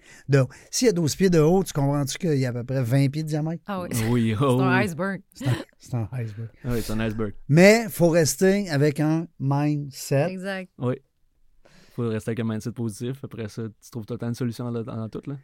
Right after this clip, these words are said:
Speaker 1: Qu'est-ce qu'on peut te souhaiter, euh, Francis, à part de rester, continuer à être un,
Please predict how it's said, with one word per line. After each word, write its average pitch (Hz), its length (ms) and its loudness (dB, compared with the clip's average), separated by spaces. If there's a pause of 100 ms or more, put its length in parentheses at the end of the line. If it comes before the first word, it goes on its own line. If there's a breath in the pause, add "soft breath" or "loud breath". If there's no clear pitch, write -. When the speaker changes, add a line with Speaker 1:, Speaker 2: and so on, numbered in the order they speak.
(120)
Speaker 1:
Qu'est-ce 190 220 -2
qu'on 147 180 0
peut 135 160 0
te 135 60 -8
souhaiter, 123 640 2
euh, 92 800 -6
Francis, 107 720 -6
à 107 80 -10
part 139 220 0
de 123 60 0
rester, 113 600 -2
continuer 117 380 -4
à 123 80 0
être 117 100 -6
un, 104 160 -4